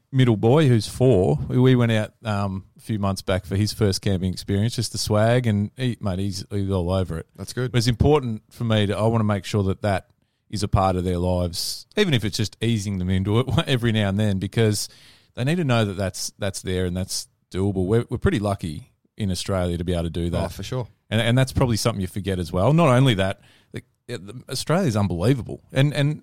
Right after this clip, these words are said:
Speaker 1: realistically, Victoria, New South Wales, you can explore for your whole life. And there's so many different scenes. There's so much different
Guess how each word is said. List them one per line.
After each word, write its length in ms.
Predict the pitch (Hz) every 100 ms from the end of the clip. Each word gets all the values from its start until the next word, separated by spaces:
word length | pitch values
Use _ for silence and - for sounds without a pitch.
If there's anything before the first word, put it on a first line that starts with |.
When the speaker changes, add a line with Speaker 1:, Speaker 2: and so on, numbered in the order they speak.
| - -
Speaker 1:
realistically, 760 | 196 123 127 135 - 101 98
Victoria, 540 | 104 110 - 151 143 117
New 140 | 107
South 260 | - 92 -
Wales, 320 | 104 92 87
you 60 | 95
can 80 | 90
explore 380 | - - 101 95
for 380 | 92 90 87 -
your 140 | 110
whole 220 | 104 120 92
life. 300 | 98 82 -
And 80 | 95
there's 120 | -
so 240 | 117 113
many 180 | 110 101
different 300 | 98 - 90
scenes. 540 | - 98 98 95 98 - - - - - _ -
There's 140 | 110
so 220 | - 117
much 260 | 113 107 -
different 420 | 123 104 110 92